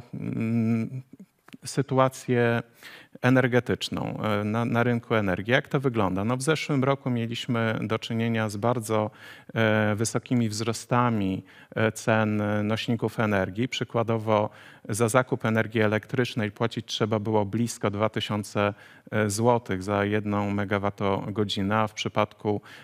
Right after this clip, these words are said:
e, cen gazu, e, ta, e, kwota dochodziła do tysiąca pięciuset złotych, e, jak widzimy.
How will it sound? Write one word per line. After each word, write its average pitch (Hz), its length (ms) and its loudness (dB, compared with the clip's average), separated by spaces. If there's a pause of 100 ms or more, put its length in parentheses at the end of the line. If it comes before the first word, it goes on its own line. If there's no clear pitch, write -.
(140)
e, 107 180 2
cen 107 300 -2
gazu, 113 600 0
e, 104 140 0
ta, 107 600 0
e, 104 200 0
kwota 110 380 -2
dochodziła 107 600 0
do 101 120 -4
tysiąca 110 440 -4
pięciuset 113 720 0 (320)
złotych, 104 800 0
e, 101 140 0
jak 101 160 -2
widzimy. 104 540 -2